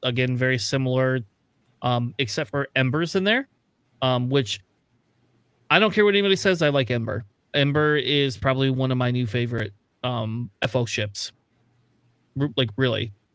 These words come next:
really good. Um, and then we had another Separatist list, baby, that should have made top cut that did not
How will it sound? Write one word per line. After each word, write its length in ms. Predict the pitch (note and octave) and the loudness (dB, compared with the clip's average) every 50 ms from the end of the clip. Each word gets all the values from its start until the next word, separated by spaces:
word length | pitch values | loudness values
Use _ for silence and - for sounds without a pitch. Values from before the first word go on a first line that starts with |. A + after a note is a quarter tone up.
| _ - | _ -2
really 380 | C#3 C3+ C#3 D3 D3 C#3+ C3+ B2 | 0 4 4 6 6 6 4 2
good. 280 | B2 B2 G#2+ F#2 - - - _ _ _ _ _ _ _ _ _ _ - | 2 0 0 -2 -4 -8 -12 _ _ _ _ _ _ _ _ _ _ 2
Um, 480 | C3+ C3+ C3 B2+ B2+ B2+ B2+ B2+ C3+ - _ _ _ | 4 4 6 4 4 2 0 -2 -6 -10 _ _ _
and 120 | D3+ C#3 C#3+ | 0 2 2
then 140 | C#3+ C#3+ C#3+ | 2 4 4
we 160 | D3 D3 C3 | 4 4 4
had 560 | A#2+ C#3 C#3 C#3 C#3 C3+ C3+ C3 C3 C3 G#2+ G2+ - _ _ _ _ _ _ _ _ _ _ | 4 4 4 4 4 4 4 2 2 0 -4 -8 -14 _ _ _ _ _ _ _ _ _ _
another 380 | C#3+ C#3+ C#3+ C#3+ D3+ E3 E3+ D#3+ | 2 2 4 4 4 4 4 2
Separatist 540 | C3+ - C4 B3+ - B3 A#3+ A#3 A3 - G3+ | 4 2 2 2 4 4 2 2 2 2 2
list, 580 | F3+ F#3 F3+ F#3 F#3 E3+ - - - - - - _ _ _ _ _ _ _ _ - | 4 4 6 6 4 2 0 -4 -6 -8 -16 -20 _ _ _ _ _ _ _ _ 0
baby, 460 | E3 D#3+ D#3+ E3 E3 D#3 D#3+ D#3+ D#3+ | 2 4 4 4 4 4 2 2 2
that 280 | D3 D3 C#3+ C#3+ A2+ | 2 2 0 0 -2
should 240 | - - - - F3+ | -6 -4 -2 0 0
have 80 | F3 E3 | 0 0
made 160 | E3 D#3+ C#3+ | 0 -2 -2
top 220 | - D3+ D3 C3+ | -2 -2 -2 -2
cut 260 | - - C#3+ C#3 - - | -2 -4 -4 -4 -2 -4
that 180 | C3+ C3 B2+ - | -4 -4 -2 -2
did 160 | C3+ B2+ B2+ | -2 -2 0
not 420 | C3 C3 C#3 C#3+ D3+ D#3+ D#3 - | 0 2 2 2 2 2 0 -4